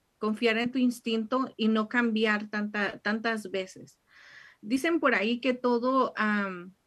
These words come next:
todo lo que se concentra en nuestro cuerpo se siente en el estómago. Entonces, cuando sientas cosquillas en el estómago o sientas alguna sensación extraña en el estómago y puedas ver los números, esos son los correctos.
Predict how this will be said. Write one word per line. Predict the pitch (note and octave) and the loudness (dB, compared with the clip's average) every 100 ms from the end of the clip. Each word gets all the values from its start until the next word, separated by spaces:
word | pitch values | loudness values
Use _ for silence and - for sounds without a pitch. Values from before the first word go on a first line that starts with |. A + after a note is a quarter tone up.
| _ _ - _ G#3+ | _ _ -20 _ 0
todo | A#3+ A#3+ | 2 4
lo | C#4+ C#4+ | 4 0
que | A#3+ | -4
se | A#3 A3 | -6 -4
concentra | G#3+ G#3 A3 A3 A#3+ | -2 -2 -2 -2 0
en | B3 | 0
nuestro | A3+ G#3+ G#3+ F#3+ | 0 -2 -6 -8
cuerpo | - A3 G#3+ - A#3 | -2 0 0 -4 -4
se | A3 G#3 | -2 -4
siente | A3 G#3 G#3 A3 | -2 -2 -2 -2
en | G3 | -2
el | F3+ | -4
estómago. | F3 - - G3+ F#3 D3+ G#2 _ _ | -8 -8 -2 -2 -2 -6 -12 _ _
Entonces, | F#3+ G3+ G#3+ G#3 A#3+ A#3 | -12 -6 -4 -2 -4 -4
cuando | A3+ G3 F#3+ F#3+ | -4 -4 -4 -8
sientas | - A3+ A#3+ C4 C4+ | -4 -4 -2 -4 -4
cosquillas | - A3 - A3 A3+ A3 G#3+ G#3+ | -4 -6 -6 -10 -4 -2 -4 -6
en | G#3 | -6
el | F#3+ E3+ | -6 -12
estómago | - A3+ A3+ G#3 F3 F#3 | -4 -2 0 -2 -2 -2
o | F#3+ | -4
sientas | - A3 A3 A#3+ | -4 -4 -4 -4
alguna | G#3 G#3 G#3+ A3 | -4 -4 -4 -2
sensación | G#3+ G#3 F#3+ - G3 G#3 | -4 -4 -6 -8 -6 -6
extraña | G#3 - G3+ G3+ G3 F#3+ _ - - - | -8 -6 -4 -4 -6 -10 _ -20 -20 -12
en | - G3 | -8 -4
el | F#3 | -4
estómago | F#3 - A3 G#3+ F#3+ F#3 | -4 -2 -2 0 0 -2
y | |
puedas | F3+ G3 A3 G#3 | -2 0 0 0
ver | G3+ | -2
los | G#3+ G#3 G3+ | 0 -2 -2
números, | G3+ G#3 G#3 - - | -4 -2 -4 -6 0
esos | A3+ A#3 A#3 | 0 0 -4
son | G#3 G3+ | -4 -4
los | G#3 G#3 | -4 -4
correctos. | F#3+ G3+ G3+ - F#3+ - | -2 -2 -4 -8 -14 -16